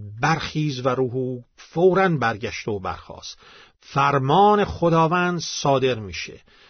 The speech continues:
فرمان خداوندی که بر حیات و مرگ اقتدار داره. همانطور که مکاشفه فصل یکم آیات هفده و هجده می‌فرماید: «من هستم»، مسیح می‌گوید: «من هستم اول و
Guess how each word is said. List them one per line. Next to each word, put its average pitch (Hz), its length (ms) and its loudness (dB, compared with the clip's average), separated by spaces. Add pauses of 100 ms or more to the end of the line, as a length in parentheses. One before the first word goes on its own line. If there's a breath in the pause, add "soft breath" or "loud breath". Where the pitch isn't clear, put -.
(200 soft breath)
فرمان 143 600 0
خداوندی 156 640 0
که 170 140 -2
بر 139 240 -2 (180)
حیات 165 560 0
و 170 40 0
مرگ 156 720 0
اقتدار 135 680 -2
داره. 113 340 -14 (360 loud breath)
همانطور 151 500 -2
که 156 160 -2
مکاشفه 143 640 -2
فصل 147 360 -4
یکم 131 560 -2 (320 loud breath)
آیات 147 380 -2
هفده 135 420 -2
و 151 100 4
هجده 131 340 -2
می‌فرماید: 143 720 -2
«من 139 380 -2
هستم»، 135 480 -4
مسیح 120 420 -4
می‌گوید: 123 460 -4 (400 loud breath)
«من 160 340 2
هستم 135 580 -4 (200)
اول 143 560 0
و 156 140 2